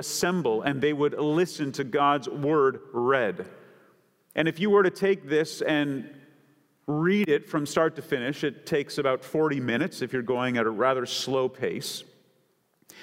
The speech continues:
And all throughout, you'll see this interchange between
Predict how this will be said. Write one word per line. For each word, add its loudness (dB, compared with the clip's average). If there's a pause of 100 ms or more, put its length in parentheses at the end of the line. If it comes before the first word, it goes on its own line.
(160)
And 2
all 6
throughout, 4
you'll 2
see -2
this -2
interchange -2
between -2